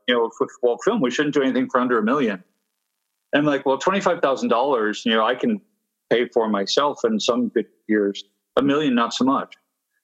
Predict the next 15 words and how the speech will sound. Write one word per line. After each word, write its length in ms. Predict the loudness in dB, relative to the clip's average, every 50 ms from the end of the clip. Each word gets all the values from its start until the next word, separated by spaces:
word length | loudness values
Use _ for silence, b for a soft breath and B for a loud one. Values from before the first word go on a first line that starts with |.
| _ B
<laughs> 60 | B B B B B B B B B B B
So, 260 | 0 0 0 -2 -4 B B B B B B B B B
um, 360 | 0 2 2 2 0 -2 -2 0
you 260 | 0 0 0 0 -2
know, 120 | -2 -2 -2 0
these 220 | 0 -2 0 0
numbers 280 | -2 0 0 0 0 2
are 80 | 0
a 60 | 0
little 180 | 0 0 -2 -2
scary 440 | -4 -4 -2 0 0 0 0 0 -2
to 80 | -4
think 240 | -2 -2 -4 -2 0
about 420 | -2 0 0 0 0 -2 -4 -8 _
from, 240 | -2 -2 0 0